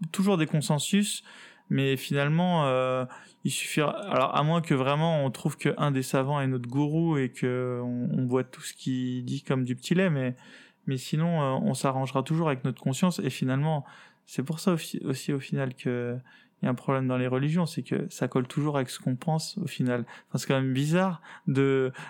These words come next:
d'avoir une religion et que ça, ça tombe toujours avec ce qu'on pense. Même, par exemple, si on va boire de l'alcool, oui, mais on sait que c'est pas bon.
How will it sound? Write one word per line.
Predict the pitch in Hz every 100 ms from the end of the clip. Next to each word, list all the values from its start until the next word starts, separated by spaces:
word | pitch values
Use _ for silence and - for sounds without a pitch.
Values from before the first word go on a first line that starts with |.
| -
d'avoir | 139 139 139
une | 139
religion | 135 143 143 147 180 214
et | 151 139
que | 139 127 - - -
ça, | 160 -
ça | - 139
tombe | 151 143
toujours | 185 185 190
avec | 156
ce | -
qu'on | 165
pense. | 143 165 - - - -
Même, | 175
par | 185 170
exemple, | 160 175
si | 175
on | 151
va | 139
boire | 139
de | 135
l'alcool, | 131 135 135 196 214 202 - -
oui, | 151 185 208
mais | 151
on | 147
sait | - 202
que |
c'est | -
pas | 135 151
bon. | 160 185